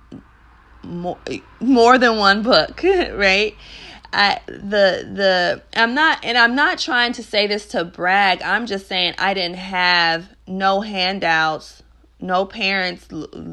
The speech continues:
buying and paying my way for nothing, right? I didn't have that. And I didn't have all those, these things set out for me,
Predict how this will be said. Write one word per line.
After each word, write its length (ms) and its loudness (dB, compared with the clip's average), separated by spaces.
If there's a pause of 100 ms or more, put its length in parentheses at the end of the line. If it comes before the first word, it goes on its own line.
(260)
buying 580 2
and 520 -6
paying 380 -4
my 200 0
way 340 -2
for 200 -10
nothing, 720 -6
right? 500 -10 (200)
I 120 -2
didn't 240 -2
have 480 0
that. 400 -4 (260)
And 160 -4
I 80 -2
didn't 240 -6
have 680 -2 (260)
all 260 0
those, 300 -8
these 240 -8
things 320 -6
set 240 -2
out 240 0
for 160 -10
me, 440 -8